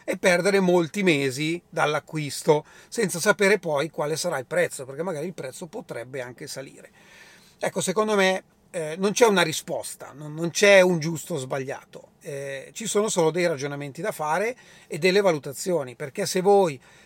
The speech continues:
eh, volete fare un finanziamento, eh, particolarmente lungo come questo, potete vedere che la differenza tra il promozionale e non è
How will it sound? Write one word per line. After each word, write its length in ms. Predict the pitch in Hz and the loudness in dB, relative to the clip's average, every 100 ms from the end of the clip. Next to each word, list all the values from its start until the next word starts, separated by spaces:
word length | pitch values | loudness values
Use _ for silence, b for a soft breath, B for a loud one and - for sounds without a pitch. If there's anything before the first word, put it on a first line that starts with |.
| b | b
eh, 640 | - 151 143 143 - - - - - | -12 -8 -8 -10 -12 -14 -18 -20 -20
volete 360 | 160 151 170 170 | -6 -4 -2 -2
fare 400 | 202 185 151 139 | 2 2 2 -2
un 220 | 143 143 | -6 -12
finanziamento, 1080 | 139 151 147 165 165 156 143 - 220 247 247 - | -12 -12 -10 -6 -4 -6 -6 2 4 4 2 -10
eh, 340 | 143 131 127 | -10 -10 -12
particolarmente 640 | - 143 139 147 147 139 160 | -12 -12 -6 -4 -4 -4 -2
lungo 240 | 180 151 | -2 -2
come 220 | 156 185 | -4 -4
questo, 500 | 190 147 123 - 160 b b b | -4 -8 -8 -6 -6 b b b
potete 340 | - 165 165 190 | -6 -4 -2 0
vedere 400 | 170 156 156 160 | -2 -2 -4 -4
che 380 | - 147 160 - b b b _ - | -6 -6 -6 -10 b b b _ -8
la 180 | 156 147 | -4 -2
differenza 840 | 131 156 - 180 165 156 143 - | -4 -8 -2 2 4 2 -4 -8
tra 120 | 147 151 | -6 -6
il 80 | |
promozionale 760 | 135 147 147 - 170 160 147 160 | -6 -6 -6 -6 -2 0 4 4
e 20 | |
non 500 | 147 139 139 143 143 b b b b b _ | 2 -2 -4 -4 -4 b b b b b _
è 500 | - 139 147 160 143 | -14 -8 -2 -2 -2